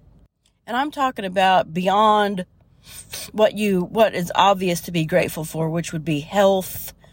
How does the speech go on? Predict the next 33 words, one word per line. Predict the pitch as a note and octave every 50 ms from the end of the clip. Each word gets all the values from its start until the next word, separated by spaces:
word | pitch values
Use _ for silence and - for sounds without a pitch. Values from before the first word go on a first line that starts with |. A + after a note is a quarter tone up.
| _ _ _ _
your | D3+ D#3+ D#3+
family, | - - - - G#3+ G3 F#3+ F#3+ G3 G3+ F#3+ F#3 F3+ F3+ F3+ F3 F#3 F#3 - - _ _ - _ _ -
a | D3+ C#3
job, | C#3+ C3+ B2+ F#3 G3 F#3+ F#3+ F#3 F#3 F#3 F3+ F3+ F#3 F3+ F3+ - - _ -
having | F#3 F3+ E3 E3 D#3 D3
a | -
car, | - - - A3 G3+ F#3+ F#3 F#3 F#3 F#3 F#3
having | F3+ F3+ D#3 D#3 D3+
a | C#3+ C#3+
roof | D3 E3+ F#3+ G3+ F#3+ -
over | G3+ G3 F3+
your | F#3 F#3
head, | F#3 F#3 F#3 F3+
having | G3+ F3 D#3+ D3 C#3+ C#3
food. | - - G#3+ G3+ G3 F#3+ F#3+ F#3+ - - - - - - - _ _ _ _ _ _ _ D#3 D3+
Go | E3 A#3 B3 D#4
beyond | D#4+ C#4+ D#4 C4 B3 G#3+ G#3 G#3 G3+ G#3 G3+
that | E3 D#3 C#3+ -
and | - E3 E3
just | F3 G3+ G3+ F3+ -
talk | - - G3+ G#3 G#3+ -
about | G3+ F#3 F#3+ F#3 F3 -
maybe | F#3 F#3 F#3+ G3 F#3+
what | F3 F#3 E3+ E3 -
you | F#3 F#3+ F#3
are | F3 D3+
grateful | E3+ F#3 F3 D#3 - G3+ F3+
for | E3 - E3 E3 D#3+ D3+ D3
this | D3 D3+ D3 G3 G3+ G3
spe-, | - - - G#3+ G#3 - - - - -
this | F#3 G#3 A3+ A3+ - -
specific | - - - - - - A3 G#3 G3 - G#3+ G#3 G3 - F#3+ E3+ - D#3
day. | D#3 F#3 F3+ F3 E3+ D#3 - - - -